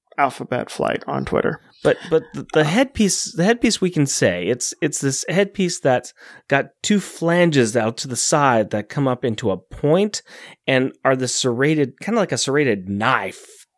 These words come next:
Speaker 2: going down as a kind of a fin on, on either side.
Speaker 1: Yeah, and you can tell he does a lot of neck mu-, uh,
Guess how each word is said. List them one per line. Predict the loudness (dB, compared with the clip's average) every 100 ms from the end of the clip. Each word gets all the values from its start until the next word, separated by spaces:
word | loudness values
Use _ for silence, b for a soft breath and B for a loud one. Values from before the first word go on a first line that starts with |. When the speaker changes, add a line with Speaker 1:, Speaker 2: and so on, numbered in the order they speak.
| _
Speaker 2:
going | 0 2 4
down | 4 4 2
as | -4
a | -6
kind | -6
of | -4
a | -6
fin | 0 4 4
on, | 4 0 -4
on | -4
either | -4 -4
side. | -2 0 0 -2 -8 -16 B B B B B B B B B B B B
Speaker 1:
Yeah, | -6 0 2 2 0 -4
and | -2
you | 0
can | 0
tell | 0 2
he | 2
does | 2 0
a |
lot | 2 2
of | 0
neck | 0 -2 0
mu-, | 0
uh, | 0 2 0